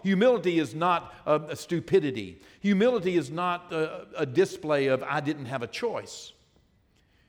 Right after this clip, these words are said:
The Bible says that there was no man more humble than Moses in all the earth. Do you know who wrote that? Moses. Okay?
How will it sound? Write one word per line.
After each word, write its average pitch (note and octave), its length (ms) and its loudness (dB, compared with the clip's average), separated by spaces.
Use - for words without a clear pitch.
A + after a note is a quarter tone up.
The D3+ 40 -6
Bible G#3 340 0
says G3+ 380 -2
that E3+ 460 -6
there F#3 140 0
was E3+ 240 0
no G3+ 240 -2
man D#3+ 400 -2
more D3+ 240 0
humble F3+ 400 0
than E3+ 180 -2
Moses B2 560 -2
in B2 200 -8
all C#3+ 280 -4
the C#3 200 -4
earth. G#2+ 420 -14
Do D3+ 60 -12
you E3+ 40 -8
know F3 80 -6
who E3 100 -2
wrote F3+ 260 -4
that? F3+ 180 -8
Moses. G#2+ 460 -12
Okay? B2+ 180 -12